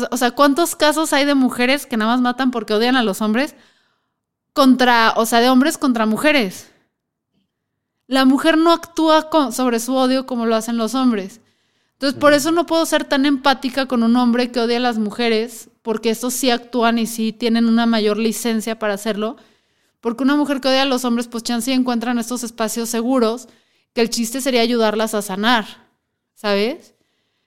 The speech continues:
Speaker 1: Que no ayuda a nadie que diga, "No todos los hombres somos iguales". No, pero lo suficiente,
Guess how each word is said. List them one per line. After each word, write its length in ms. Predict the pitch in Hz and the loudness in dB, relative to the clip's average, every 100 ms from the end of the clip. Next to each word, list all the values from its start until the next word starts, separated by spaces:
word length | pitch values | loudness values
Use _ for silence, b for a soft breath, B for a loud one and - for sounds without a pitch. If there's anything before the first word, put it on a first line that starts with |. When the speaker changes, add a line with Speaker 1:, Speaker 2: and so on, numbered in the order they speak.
| _ _ - | _ _ 0
Speaker 1:
Que 100 | 294 | 2
no 100 | 262 | 4
ayuda 260 | 262 277 | 2 2
a 40 | 277 | 2
nadie 280 | 254 247 254 | 2 2 0
que 80 | 247 | 0
diga, 180 | 247 | 0
"No 160 | 254 285 | 0 0
todos 160 | 392 381 | 0 0
los 160 | 370 | 0
hombres 240 | 359 349 349 | -2 -4 -2
somos 320 | 349 339 330 | -2 -2 -2
iguales". 340 | 294 285 262 | 0 0 2
No, 280 | 254 285 302 | 4 4 2
pero 180 | 240 220 | 0 2
lo 120 | 220 | 2
suficiente, 500 | 240 226 226 262 277 | 0 -4 0 0 2